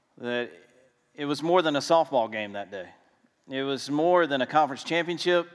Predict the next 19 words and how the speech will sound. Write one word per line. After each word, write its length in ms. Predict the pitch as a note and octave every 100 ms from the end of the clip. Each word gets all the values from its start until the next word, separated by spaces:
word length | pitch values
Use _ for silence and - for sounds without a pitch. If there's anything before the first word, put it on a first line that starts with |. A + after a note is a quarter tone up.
| - - _ _ _ A#2
Uh, 200 | A2+ A2
there 180 | B2 D3
was 320 | C3+ A2+ - _ _ _ _
something 380 | - F3+ E3 D#3
greater 440 | D#3 D#3+ D3+ A#2+
there. 300 | G2 F#2+ F2 - _ _ _ _ _ _ _ -
There 100 | C#3+
was 100 | D3
an 120 | D#3
element, 520 | E3 G3 G#3 F#3 D#3+ - - -
uh, 60 |
of 540 | C#3+ D3+ D3 C#3+ D3 C#3
who 240 | F3+ G#3+
we 240 | G3+ F#3
are 280 | E3+ F3 D#3
that 120 | C#3+
was 140 | C#3+ C3
exhibited 440 | C3 F3 F3+ D3+
there 320 | C#3+ C#3 C3